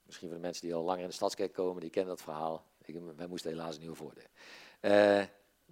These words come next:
prijzig, eh, prijzig grapje, een nieuwe voordeur erin. En die was gewoon niet goed geplaatst. Een slechte deur. Dus ik baalde daarvan. Onze overbuurman, die,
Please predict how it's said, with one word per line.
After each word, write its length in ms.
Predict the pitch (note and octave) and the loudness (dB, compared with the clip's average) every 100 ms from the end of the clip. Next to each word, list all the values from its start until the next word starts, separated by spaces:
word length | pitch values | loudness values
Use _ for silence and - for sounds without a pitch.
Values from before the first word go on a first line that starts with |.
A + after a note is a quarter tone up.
| - _ _ _ _ _ _ - | -20 _ _ _ _ _ _ 0
prijzig, 480 | A2+ G#2+ F#2 F2+ F#2+ | 6 8 6 -2 -4
eh, 340 | F#2 F2 E2+ F#2+ | -2 -2 -4 -2
prijzig 320 | G#2 G2 - | 2 2 2
grapje, 500 | - A#2+ A2 A2 A2+ - | 2 2 4 2 2 -10
een 140 | - F2 | -12 -4
nieuwe 160 | G#2 | 0
voordeur 360 | F2+ G#2 F#2+ F#2 | 4 4 6 4
erin. 340 | F2+ F2 F#2 - | 2 0 -2 -10
En 80 | - | -6
die 100 | A2+ | 0
was 160 | A#2+ - | 0 0
gewoon 220 | A2 G#2 | -4 -4
niet 160 | C3 | -8
goed 220 | - B2 - | -8 -8 -10
geplaatst. 580 | - C3+ G2+ - - _ _ _ _ _ - | 0 2 2 -2 -14 _ _ _ _ _ -14
Een 120 | F#2+ | -8
slechte 380 | - D#3+ - - | -6 -6 -8 -2
deur. 440 | A2+ B2 A#2+ B2 - - - - - | 2 4 4 2 -8 -20 -20 -20 -8
Dus 120 | G#2 | -2
ik 160 | G#2 E2 | 0 10
baalde 340 | B2+ B2 G#2 | 12 12 12
daarvan. 360 | F2 D#2+ D2 - - - - _ _ - - - - _ _ _ _ _ _ - | 8 4 -4 -16 -14 -14 -14 _ _ -20 -20 -20 -20 _ _ _ _ _ _ -18
Onze 160 | F#2+ - | -6 4
overbuurman, 640 | C#3 A2+ G#2+ F2 D#2+ G2+ | 4 4 2 2 0 0
die, 300 | F#2 F#2 | 0 0